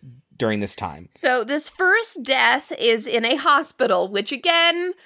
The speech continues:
Speaker 2: every time you see a hospital in a movie, it's just never gonna be what a hospital is actually like.
Speaker 1: Yes.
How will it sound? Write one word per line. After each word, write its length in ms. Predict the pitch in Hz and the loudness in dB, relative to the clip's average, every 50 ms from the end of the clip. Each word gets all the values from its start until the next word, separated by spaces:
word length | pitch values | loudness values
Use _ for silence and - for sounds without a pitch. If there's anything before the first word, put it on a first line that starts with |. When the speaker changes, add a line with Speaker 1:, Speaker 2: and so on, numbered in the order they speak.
| _ _ _ _ - - _ _ _ _ _ _ _ _ _ _ - | _ _ _ _ -20 -20 _ _ _ _ _ _ _ _ _ _ -4
Speaker 2:
every 300 | - 320 381 403 453 466 | 0 0 2 2 2 2
time 260 | - 480 427 427 415 | 2 2 2 2 2
you 80 | 415 427 | 0 0
see 180 | 415 415 415 | 0 0 2
a 40 | 370 381 | 2 2
hospital 720 | 392 392 359 359 359 - - 359 320 302 277 240 240 247 | 4 4 2 2 0 0 0 0 2 4 4 4 4 4
in 120 | 262 262 | 4 2
a 40 | 269 | 2
movie, 400 | 277 285 285 285 233 262 226 220 | 4 2 2 2 0 0 0 2
it's 200 | 240 226 - - | 2 0 0 -2
just 220 | - 262 - - | -2 -2 -2 0
never 460 | 254 233 226 240 262 262 240 254 262 | 0 0 2 2 2 2 2 2 2
gonna 180 | 254 254 247 240 | 4 4 4 4
be 180 | 208 226 226 220 | 2 2 2 2
what 120 | 220 220 | 4 4
a 60 | 220 214 | 4 4
hospital 440 | - 214 214 - - 220 208 196 196 | 4 2 2 2 0 -2 0 0 2
is 80 | 196 | 4
actually 400 | 190 180 - - - - 190 190 | 4 2 2 2 -2 -2 -2 0
like. 100 | - - | 0 2
Speaker 1:
Yes. 240 | - - - - - | 2 0 0 -2 -4